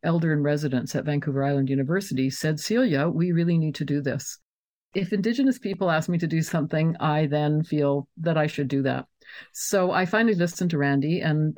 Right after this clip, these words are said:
began to think about what it would look like to revisit this work, but also full circle to come back and see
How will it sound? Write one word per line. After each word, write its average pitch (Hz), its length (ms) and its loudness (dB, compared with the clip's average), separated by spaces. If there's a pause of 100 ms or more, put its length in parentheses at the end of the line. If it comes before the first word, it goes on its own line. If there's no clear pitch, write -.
(120)
began 170 320 2
to 170 80 0
think 160 240 -2
about 147 400 -2 (160)
what 190 200 2
it 196 80 0
would 170 160 0
look 147 280 -2
like 123 220 -2
to 151 120 -4
revisit 135 580 -2
this - 220 -4
work, 117 340 -4 (300)
but 233 160 0
also 233 340 0
full 185 240 -2
circle 151 440 -2
to 151 100 -4
come 147 260 -2
back 135 280 -2
and 139 120 0
see 139 460 -2